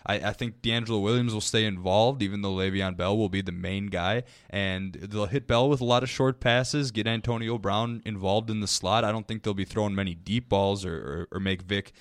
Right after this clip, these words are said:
attempt downfield throws. But I think the potential for a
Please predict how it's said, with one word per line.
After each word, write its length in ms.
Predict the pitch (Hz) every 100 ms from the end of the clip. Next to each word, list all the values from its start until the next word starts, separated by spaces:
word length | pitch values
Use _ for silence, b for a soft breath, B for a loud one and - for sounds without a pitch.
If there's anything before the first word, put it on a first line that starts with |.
| B B
attempt 400 | 101 - 101 -
downfield 580 | 90 104 123 110 90 87
throws. 560 | - 107 113 165 202 - -
But 120 | 113
I 100 | 113
think 360 | - 131 - B B B
the 80 | 120
potential 440 | - 123 143 143
for 300 | 123 120 107
a 300 | 101 98 95